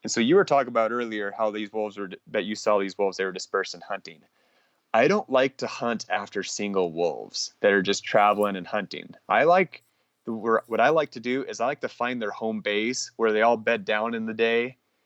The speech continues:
and find the pack, 'cause they're not gonna move that far where they're at.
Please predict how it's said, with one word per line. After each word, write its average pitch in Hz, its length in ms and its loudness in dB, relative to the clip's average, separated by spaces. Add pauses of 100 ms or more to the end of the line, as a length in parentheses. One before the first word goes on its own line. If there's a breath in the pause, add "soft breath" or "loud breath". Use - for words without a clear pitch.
(360)
and 95 100 -10
find 110 300 2
the 98 40 2
pack, 107 360 2
'cause 101 120 -6
they're 151 140 2
not 196 220 -6
gonna 127 160 0
move 107 300 -4
that 87 220 -6
far 57 460 -4 (140)
where 104 220 2
they're 90 240 -2
at. 76 280 -4